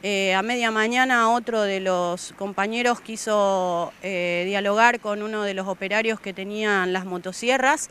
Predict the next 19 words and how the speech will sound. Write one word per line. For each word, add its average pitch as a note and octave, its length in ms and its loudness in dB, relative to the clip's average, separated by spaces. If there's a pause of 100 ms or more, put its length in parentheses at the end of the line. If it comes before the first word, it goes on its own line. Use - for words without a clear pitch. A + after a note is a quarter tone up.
(400)
y G3+ 480 -6
cuando G3 580 2
pisó G#3+ 240 -4
adentro A3+ 300 2
del G#3+ 120 -4
predio A#3+ 380 0
lo G#3+ 100 -4
molieron A3 400 -2
a G#3+ 100 0
palos C#4 480 2
y G#3 120 -10
también A3 500 -4
lo G#3 240 2
detuvieron A#3+ 800 0
y F#3+ 460 -4
la F#3 140 -2
verdad G#3 260 0
que G#3+ 180 0
nosotros G#3 440 -2